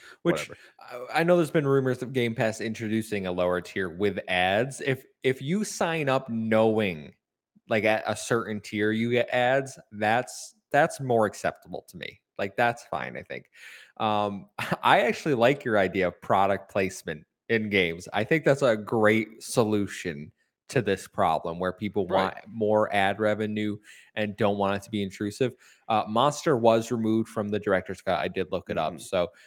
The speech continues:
Speaker 1: um, but it
Speaker 2: Yeah.
Speaker 1: is still in the original. But if you're playing games like,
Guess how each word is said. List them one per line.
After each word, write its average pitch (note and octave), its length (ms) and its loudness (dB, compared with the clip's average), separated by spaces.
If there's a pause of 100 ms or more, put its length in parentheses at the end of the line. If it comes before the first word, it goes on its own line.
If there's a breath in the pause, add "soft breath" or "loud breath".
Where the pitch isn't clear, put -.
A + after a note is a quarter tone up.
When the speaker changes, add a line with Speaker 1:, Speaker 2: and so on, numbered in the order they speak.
(140)
Speaker 1:
um, F2 340 0
but G2+ 140 2
it G#2+ 140 2
Speaker 2:
Yeah. A#2+ 60 6
Speaker 1:
is A#2+ 140 -2
still A#2+ 220 2
in A#2+ 60 -4
the A#2 160 -2
original. A2+ 560 -2 (1120 soft breath)
But E3+ 140 2 (200)
if E3+ 120 -2
you're G3+ 100 2
playing A3+ 300 -4
games G#3+ 260 -2
like, - 120 -6